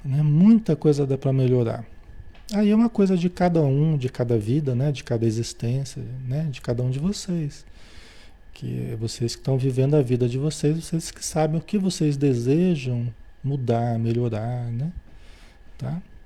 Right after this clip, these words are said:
<clears throat> Aí as companhias mudam, tanto materiais quanto espirituais, né?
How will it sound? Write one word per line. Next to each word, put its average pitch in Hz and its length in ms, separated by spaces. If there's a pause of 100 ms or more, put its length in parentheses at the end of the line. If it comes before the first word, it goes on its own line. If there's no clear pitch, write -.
(920)
<clears throat> - 80 (1500)
Aí 147 160
as 147 160
companhias 135 680
mudam, 135 680 (680)
tanto 294 300
materiais 180 880
quanto 208 340
espirituais, 208 1160 (1700)
né? 143 320